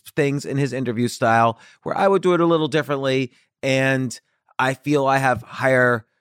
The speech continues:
qualities as an interviewer. So how's he getting his audience? And that's a good question to ask, but it's almost the wrong question, because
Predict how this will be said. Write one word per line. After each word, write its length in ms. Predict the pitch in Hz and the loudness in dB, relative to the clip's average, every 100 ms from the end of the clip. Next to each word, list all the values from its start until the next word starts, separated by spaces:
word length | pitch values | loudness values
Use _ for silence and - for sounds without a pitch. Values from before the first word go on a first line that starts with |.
| _ | _
qualities 720 | - 147 139 127 127 120 101 | -8 0 4 4 2 0 -2
as 80 | 117 | -6
an 100 | 127 | -4
interviewer. 520 | 117 117 107 101 82 | -4 -4 -2 -2 -4
So 180 | - 160 | -6 -4
how's 240 | 185 208 | 0 0
he 100 | 180 | 0
getting 280 | 156 151 143 | 0 0 0
his 160 | 143 98 | -2 0
audience? 520 | 113 104 92 - - - - | 0 0 -2 -8 -16 -20 -6
And 160 | 165 | 0
that's 160 | 202 220 | 0 0
a 60 | 202 | -4
good 520 | 127 165 165 156 139 _ - | 0 4 4 2 -4 _ -16
question 520 | - 151 151 - 160 | 0 0 0 -2 -4
to 220 | 143 - | -2 -2
ask, 400 | 123 139 190 - | 0 0 -2 -4
but 120 | 147 | -2
it's 140 | 143 - | -2 -2
almost 440 | - 170 180 165 | 0 0 0 -2
the 80 | 147 | 0
wrong 240 | 139 131 123 | 0 0 0
question, 400 | 127 120 - 95 | -2 -2 -4 -8
because 420 | 135 180 120 | -6 0 -2